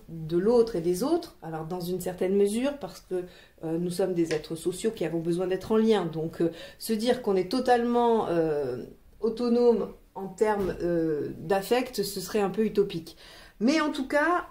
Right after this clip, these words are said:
on peut, euh, se procurer à soi-même ce qui est nécessaire, on va dire, le minimum vital,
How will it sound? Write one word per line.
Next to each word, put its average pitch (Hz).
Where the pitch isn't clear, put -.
on 311
peut, 330
euh, 208
se -
procurer 311
à 240
soi-même 269
ce -
qui 233
est 226
nécessaire, 247
on 214
va 190
dire, 262
le 190
minimum 247
vital, 226